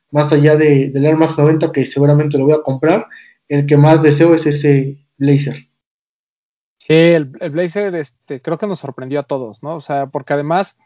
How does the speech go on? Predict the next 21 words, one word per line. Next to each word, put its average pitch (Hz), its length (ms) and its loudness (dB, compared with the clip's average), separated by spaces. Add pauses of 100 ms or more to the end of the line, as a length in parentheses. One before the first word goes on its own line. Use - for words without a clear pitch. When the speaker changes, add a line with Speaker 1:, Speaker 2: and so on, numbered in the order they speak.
(640)
Speaker 2:
vienes 190 480 2
de 170 120 0
tres 180 280 -4
pares 185 600 -2 (100)
que, 143 720 -10 (100)
bueno, 165 320 -10
tal 151 160 -8
vez 151 160 -12
el 143 120 -14
Jordan 143 260 -8
uno 135 120 -12
no, 127 100 -14
pero 139 200 -8
ves 156 180 -4
el 180 80 -8
Air 170 60 -6
Max 170 200 -4
noventa, 151 440 -4
ves 147 180 -6
el 143 80 -12
Daybreak, 143 600 -6